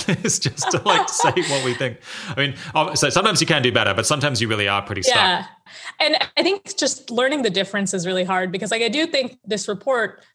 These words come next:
Speaker 2: I believe, has made some progress toward justifying things that were previously just, like, intuitions we stated. But then there were, there were many things where I hoped to do that, that, you know, I ha-, I had to give up on.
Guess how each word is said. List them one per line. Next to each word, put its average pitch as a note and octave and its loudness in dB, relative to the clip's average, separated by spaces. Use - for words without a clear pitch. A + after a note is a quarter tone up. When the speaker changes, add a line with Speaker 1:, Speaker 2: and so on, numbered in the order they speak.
Speaker 2:
I A3 2
believe, C4 0
has A#3 0
made G#3+ 2
some A3 -2
progress G#3+ 0
toward G3 -2
justifying G3 -2
things F3+ -6
that F3 -8
were F3+ -6
previously G3 -4
just, F3 -6
like, F#3 -6
intuitions F3+ -8
we F3 -8
stated. F3+ -4
But G#3+ -4
then G3 -2
there G3 0
were, G3 -2
there G#3+ -2
were G3+ -2
many A3+ -2
things G3+ -4
where F#3+ 0
I F#3 -2
hoped G#3 -6
to A3+ -6
do F#3+ -2
that, F3+ -4
that, F3+ -4
you G#3 -6
know, F3 -6
I E3+ -6
ha-, F3+ -2
I F3+ -4
had F3+ -4
to F#3+ -6
give F3 -4
up F3+ -2
on. E3 -12